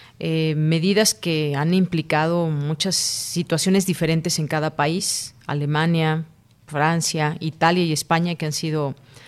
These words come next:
estos dos últimos los países que han tenido muchísimos más casos. ¿Aprendimos algo de cómo enfrentar o no antes de que llegara esta pandemia a América Latina?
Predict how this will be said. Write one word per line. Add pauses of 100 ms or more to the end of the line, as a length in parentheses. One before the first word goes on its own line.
(280)
estos
dos
últimos
los
países
que
han
tenido (360)
muchísimos
más
casos. (360)
¿Aprendimos
algo (240)
de
cómo
enfrentar
o
no
antes
de
que
llegara (140)
esta
pandemia
a
América
Latina?